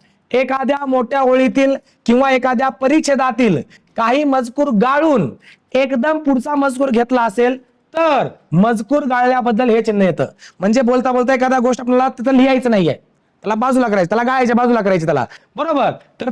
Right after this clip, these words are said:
ते न लिहिता दुसरा शब्द लिहिणं, पण कोणतं चिन्ह द्यावं लागेल मग? लोप चिन्ह. बघा,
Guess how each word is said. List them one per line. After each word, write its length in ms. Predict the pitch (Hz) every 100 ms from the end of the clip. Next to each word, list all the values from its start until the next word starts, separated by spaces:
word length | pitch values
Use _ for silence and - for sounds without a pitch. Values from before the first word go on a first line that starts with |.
| -
ते 140 | 285
न 340 | 294 285 262 277
लिहिता 300 | 269 269 277
दुसरा 320 | 240 233 294 294
शब्द 180 | 254 269
लिहिणं, 360 | 277 269 190 - _ -
पण 100 | 165
कोणतं 240 | 254 254
चिन्ह 160 | 277 277
द्यावं 180 | 277
लागेल 220 | 277 269 277
मग? 340 | 285 302 320 - _ -
लोप 400 | 156 226 254 240
चिन्ह. 340 | 208 165 127
बघा, 220 | 117 233